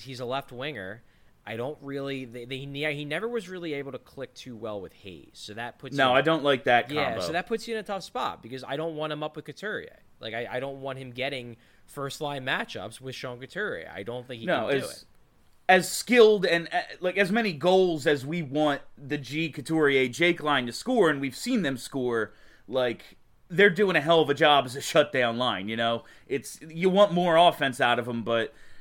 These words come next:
Speaker 2: I, no, I'm not putting J V R up there either. So it's kind of a problem without a solution until they really have a, a decent three C, I guess.
Speaker 1: Yeah. Yeah, it's tough. And I, my hope, I think, I,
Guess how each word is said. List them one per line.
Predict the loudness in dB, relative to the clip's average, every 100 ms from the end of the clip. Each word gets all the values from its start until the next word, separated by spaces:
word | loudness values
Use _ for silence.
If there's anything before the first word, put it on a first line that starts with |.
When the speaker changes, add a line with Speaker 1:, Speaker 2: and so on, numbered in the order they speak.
| -18 -18 -12 2
Speaker 2:
I, | 6 6
no, | 4 2 2
I'm | 2
not | 2 2
putting | 0 -2
J | 0 0
V | 0
R | 0 2 0
up | 0
there | -2
either. | -2 -4 -8
So | -4 -4
it's | -2
kind | 0 0
of | -2
a |
problem | 2 6 6 4
without | -2 2 2
a |
solution | 0 -6 -6 -6 -8
until | -8 -4 -2
they | -2
really | 0 -2 0
have | 2 2
a, | 0 -2 -4
a |
decent | -4 -8 -8 -12
three | -10 -10
C, | -8 -4 -2
I | -2
guess. | -4 -10 -14 -20 -14
Speaker 1:
Yeah. | -10 -10 -12 _ _
Yeah, | -4 -2
it's | -4 -8
tough. | -6 -4 -4 -6 -12
And | -12 -14 -20 -20 -20 -18
I, | -16 -12
my | -6 -6
hope, | -4 -6 -4
I | -4 -6
think, | -6 -10 -8 -12
I, | -14 -4 -2 -2